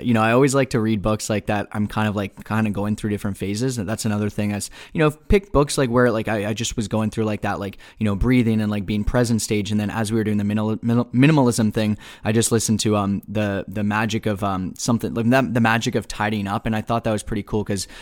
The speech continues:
she had said that, like, a lot of times, you know, if anyone does wanna do the challenge, go ahead, but I'm not gonna spend too much more time on it. She had said that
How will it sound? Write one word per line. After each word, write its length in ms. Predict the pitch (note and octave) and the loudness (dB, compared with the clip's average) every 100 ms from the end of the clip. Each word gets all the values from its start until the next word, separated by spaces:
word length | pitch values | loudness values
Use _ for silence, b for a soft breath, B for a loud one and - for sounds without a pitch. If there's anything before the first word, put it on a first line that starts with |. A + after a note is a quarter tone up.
| B | B
she 140 | - D3 | 2 4
had 140 | C#3+ | 4
said 220 | - A2+ | 2 2
that, 200 | A2+ G2+ | 2 2
like, 220 | G#2+ G2+ B B B | -2 -4 B B B
a 80 | G#2+ | 0
lot 200 | G#2 G#2+ | 2 2
of 80 | - | 0
times, 300 | G#2+ G#2+ A2 | 0 2 2
you 60 | |
know, 60 | G#2 | 0
if 100 | B2 | 4
anyone 260 | C3+ B2+ | 6 6
does 200 | G#2+ A2 | 4 2
wanna 180 | A2+ A2+ | 2 2
do 120 | A2 | 2
the 40 | A2+ | 0
challenge, 380 | - A#2 A#2 G#2+ | 0 0 2 0
go 120 | G2+ | -2
ahead, 240 | G#2 G#2 | 0 -2
but 200 | G2+ F#2 | -2 -4
I'm 200 | F#2 G2+ G#2+ | -4 -6 -4
not 180 | A2 - | -4 -2
gonna 140 | G#2+ | -4
spend 240 | - G2+ | -2 -4
too 80 | - | -2
much 220 | G#2 G#2 | -2 -2
more 100 | A2 | -4
time 240 | G#2+ A2 A2 | -2 -2 0
on 80 | B2 | 0
it. 100 | A#2+ | 0
She 120 | A#2 | -2
had 120 | G2+ | 0
said 180 | A2 G#2 | -2 -2
that 160 | A2 | -4